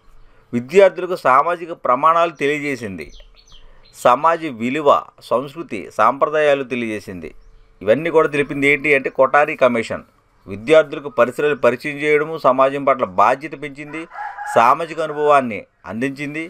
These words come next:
విద్యార్థులకు సామాజిక ప్రమాణాలు తెలియజేసింది, సమాజ విలువ, సంస్కృతి, సాంప్రదాయాలు తెలియజేసింది.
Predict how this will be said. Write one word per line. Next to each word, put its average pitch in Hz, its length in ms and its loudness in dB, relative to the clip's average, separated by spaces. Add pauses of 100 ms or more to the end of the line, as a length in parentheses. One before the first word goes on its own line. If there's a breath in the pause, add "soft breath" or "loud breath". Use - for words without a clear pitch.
(360 soft breath)
విద్యార్థులకు 165 760 2
సామాజిక 143 600 0
ప్రమాణాలు 139 460 2
తెలియజేసింది, 123 760 -6 (380 soft breath)
సమాజ 143 480 2
విలువ, 151 320 -4 (140)
సంస్కృతి, 143 640 -8
సాంప్రదాయాలు 120 600 2
తెలియజేసింది. 95 640 -10